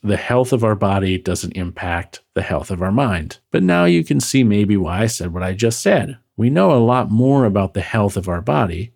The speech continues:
and what the health of our body can do to our minds now than we did two thousand years ago. So how much of an indifferent is our body if the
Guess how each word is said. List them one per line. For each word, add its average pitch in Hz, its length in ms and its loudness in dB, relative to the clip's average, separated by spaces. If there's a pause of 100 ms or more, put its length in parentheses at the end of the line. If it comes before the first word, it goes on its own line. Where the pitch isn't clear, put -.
(120)
and 104 260 0
what - 260 -2
the 90 80 -2
health 95 240 -4
of 95 100 -8
our 92 80 -2
body 87 320 -2
can 90 220 -4
do 90 160 -2
to 95 160 -2
our 95 140 0
minds 101 600 -2 (100)
now 104 640 0
than 95 180 0
we 95 100 0
did 87 380 -6 (100)
two - 140 -8
thousand 87 340 -4
years 123 220 2
ago. 85 400 -8
So 131 260 0
how 135 180 2
much 156 200 0
of 107 100 4
an 104 80 4
indifferent 98 600 0
is 110 200 0
our 98 140 2
body 92 540 0
if 90 280 -6
the 90 320 -4